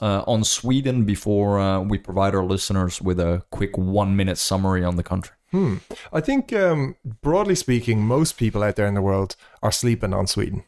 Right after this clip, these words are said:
Speaker 2: basically, you know?
Speaker 1: Wow.
Speaker 2: Like, I, I
Speaker 1: Okay.
Speaker 2: think just to be, to be speaking very broad strokes, right? Sweden has a number of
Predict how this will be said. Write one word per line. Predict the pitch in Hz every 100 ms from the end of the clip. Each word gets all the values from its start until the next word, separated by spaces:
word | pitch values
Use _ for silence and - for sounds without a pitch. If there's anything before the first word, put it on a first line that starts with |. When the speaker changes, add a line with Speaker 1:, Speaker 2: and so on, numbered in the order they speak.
| -
Speaker 2:
basically, | - - - 113
you | -
know? | 113 120 -
Speaker 1:
Wow. | 95
Speaker 2:
Like, | 123 110 95 123
I, |
I | 127
Speaker 1:
Okay. | 127
Speaker 2:
think | 139 127
just | 208 175 -
to | 143
be, | 139 123
to | -
be | 131 131
speaking | - 160 143 123
very | 110 127 135
broad | 123 120 113
strokes, | - 101 98
right? | 107 110 - - -
Sweden | - 135 170
has | 160
a | 147
number | 120 123 131 120 107 110 -
of | 113 107 98